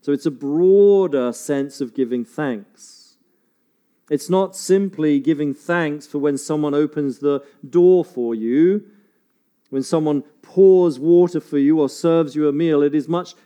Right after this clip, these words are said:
broader than that. It invokes the whole theological spectrum of all that God has done for you.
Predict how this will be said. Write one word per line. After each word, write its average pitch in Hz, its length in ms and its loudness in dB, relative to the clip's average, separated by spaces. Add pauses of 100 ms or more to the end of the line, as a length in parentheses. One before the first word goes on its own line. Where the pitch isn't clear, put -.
broader 185 680 4
than 135 180 -4
that. 135 340 -4
It 147 120 0
invokes 156 520 0
the 160 120 -6
whole 196 500 4 (160)
theological 190 680 0
spectrum 202 680 -6
of 151 100 -2
all 196 280 4
that 202 160 -2
God 160 240 0
has 156 160 -2
done 185 320 0
for 113 240 -10
you. 87 180 -20